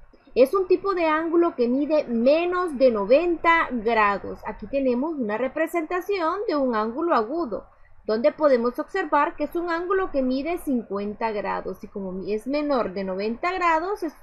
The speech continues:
un ángulo agudo. Decimos que este es un tipo de ángulo agudo.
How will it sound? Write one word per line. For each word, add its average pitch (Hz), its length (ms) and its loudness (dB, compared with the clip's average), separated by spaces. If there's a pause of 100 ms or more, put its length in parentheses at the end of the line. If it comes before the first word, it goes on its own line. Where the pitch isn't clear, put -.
un 339 300 -6 (100)
ángulo 392 500 2 (520)
agudo. 202 560 0
Decimos 277 480 -4
que 247 180 2
este 285 220 -4
es 277 80 -8
un 254 160 -4
tipo 269 280 -2
de 226 140 -2
ángulo 339 560 -2 (260)
agudo. 220 560 0